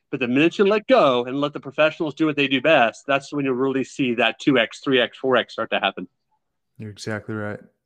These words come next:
Speaker 2: Yeah.
Speaker 1: Well, Austin, it's been great having you on the show. I really appreciate you taking the time, and I love what you're doing, and I love all the, the success stories that you're generating. Uh, for all the people now at the edge of their chair waiting to hear how they can hire you and how they get a hold of you,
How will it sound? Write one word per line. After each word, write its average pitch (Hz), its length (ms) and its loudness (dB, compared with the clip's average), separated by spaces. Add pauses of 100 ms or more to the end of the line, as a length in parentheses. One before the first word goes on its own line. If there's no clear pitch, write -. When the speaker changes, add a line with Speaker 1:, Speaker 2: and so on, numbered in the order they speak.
Speaker 2:
Yeah. 113 80 -16 (180)
Speaker 1:
Well, - 120 2
Austin, 220 240 0
it's 196 80 0
been 196 120 4
great 208 220 0
having 202 200 2
you 196 60 6
on 185 40 2
the 160 80 4
show. 170 280 2
I 156 60 4
really 180 240 4
appreciate 175 440 0
you 147 80 0
taking 160 260 -6
the 147 100 0
time, 160 500 2
and 127 180 0 (260)
I 135 60 2
love 156 180 4
what 190 160 2
you're 165 80 -4
doing, 165 320 4
and 175 100 4
I 139 60 4
love 156 320 4
all 156 140 2
the, 143 200 0 (260)
the 143 80 -6
success 156 440 0
stories 156 320 2
that 139 160 -2
you're 151 120 2
generating. 147 580 2 (320)
Uh, 143 140 2
for 160 140 2
all 202 120 6
the 220 60 4
people 208 300 0
now 196 240 6
at 196 80 0
the - 180 -2
edge 202 140 0
of 165 40 -16
their 185 140 4
chair 185 480 2
waiting 190 320 4
to 175 60 -6
hear 190 260 0
how 170 160 2
they 175 140 2
can 165 120 -2
hire 170 240 2
you 170 160 4
and 151 80 2
how 165 80 2
they 160 120 0
get 147 160 2
a 135 40 2
hold 165 200 4
of 160 60 4
you, 160 200 2